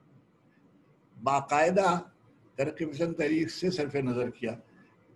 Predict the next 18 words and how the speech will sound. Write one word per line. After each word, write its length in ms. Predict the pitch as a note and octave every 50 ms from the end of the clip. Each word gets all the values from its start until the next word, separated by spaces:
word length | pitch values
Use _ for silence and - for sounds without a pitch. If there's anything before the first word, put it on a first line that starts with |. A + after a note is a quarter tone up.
| _ _ _ _ _ _ _ _ C#3
और, 420 | C3 B2+ B2+ B2+ B2+ B2+ B2+ B2 B2 B2+ B2+ B2+ B2+ - - - - - - C3+
यानी 440 | A#2 B2 B2+ B2+ B2+ C3 C3 B2+ B2+ - - _ _ _ -
शमसुलेमान 600 | - B2 A#2+ A#2+ C3 B2+ C3 B2+ B2+ B2+ B2 A#2
फारूकी 640 | A#2+ A#2 A#2 A#2 A#2 A#2 - - C3 B2+ B2 B2 B2
और 100 | A#2+ A#2
गोपी 280 | A#2+ A#2+ A#2+ A#2+ A#2
चंद 180 | - - A2+ A2+
नारंग 540 | A2+ A#2 A#2 A#2+ A#2 A#2 A#2 A#2 A#2 A#2 A#2
और 300 | A#2 A2 A2 A2+ - -
निसार 320 | G#2 - - A2 A2 G#2
फारूकी 760 | F#2+ - - A2+ A2+ A#2 A2+ A#2 - - B2 A#2 A2+ A2+ A#2 A2+
और, 260 | A2+ A2 G#2 - - - - - - - - _ _ -
अ, 100 | A#2+ G#2+
फ़र्ज़ 320 | - - A2+ A2+ A2+ -
कीजिए 380 | - A#2 A2 A2 A#2 A#2 A2+ A#2 - - A#2 A2 A#2+ B2 - -
वारिस 400 | G#2+ A#2 A#2 A#2 A#2+ A#2 A2+ -
सलवी 500 | A#2+ A#2 A#2+ A#2+ A#2+ B2+ B2 B2 B2 A#2+
और, 260 | A#2 A2+ A2 G#2+ -